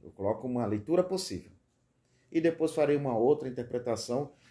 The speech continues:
chamando a atenção ao destaque que eu fiz ao versículo sete, daquele que reconhece o Jesus ressuscitado.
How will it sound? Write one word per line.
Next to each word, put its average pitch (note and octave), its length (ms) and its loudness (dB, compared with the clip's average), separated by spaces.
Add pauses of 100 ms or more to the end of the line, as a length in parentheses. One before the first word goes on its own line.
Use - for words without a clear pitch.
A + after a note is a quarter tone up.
(120)
chamando C3 420 0
a - 20 2
atenção C3+ 580 -4
ao C3+ 160 -2
destaque A2 500 -4
que D3 60 -6
eu C#3+ 60 -2
fiz A2+ 280 -6
ao B2 80 0
versículo B2 440 -8
sete, - 680 -6 (920)
daquele B2+ 540 -2
que A#2+ 160 -10
reconhece B2 760 -2
o G#2 60 -6
Jesus G#2 360 -6
ressuscitado. F#2 840 -10